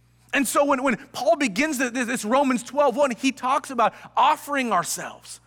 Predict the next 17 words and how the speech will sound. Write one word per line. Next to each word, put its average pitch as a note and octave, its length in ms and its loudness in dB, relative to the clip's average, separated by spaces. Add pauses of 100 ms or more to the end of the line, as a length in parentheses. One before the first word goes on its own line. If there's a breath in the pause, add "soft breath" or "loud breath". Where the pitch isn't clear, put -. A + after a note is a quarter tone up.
(360 soft breath)
That, B3+ 180 0
that, C4 200 2
that's, C#4 300 0 (120)
in, C4 180 2
in C4 160 2
some D4+ 300 -2
ways, B3 280 0 (160 loud breath)
that's B3+ 200 0
what C#4+ 80 -4
we C4 80 0
talk C4+ 300 -2
about. C4 180 2
Like, A#3 160 0
last C4+ 320 0
week, C#4+ 260 0 (260 loud breath)
we C#4 140 4
had, B3 300 0